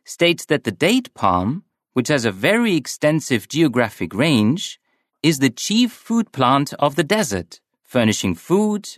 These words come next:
oil, and shelter to millions of people. The Israelites may also have stopped at the major oasis known today as Faran,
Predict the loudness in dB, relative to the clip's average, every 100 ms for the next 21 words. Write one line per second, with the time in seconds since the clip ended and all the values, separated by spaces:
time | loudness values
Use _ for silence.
0 | _ 2 4 4 0 -2 -2 0 0 0
1 | 0 -2 -4 _ _ -4 0 4 4 6
2 | 4 2 -2 -8 -2 -2 -2 -8 -12 _
3 | _ _ _ _ _ _ _ _ _ _
4 | _ 2 2 2 2 2 0 0 0 0
5 | 2 0 0 0 0 0 -4 -2 0 0
6 | -2 -2 0 0 0 0 2 2 2 2
7 | 0 0 -2 -2 -2 2 2 2 0 0
8 | 2 2 -2 -4 -8 -2 0 2 2 -2
9 | -6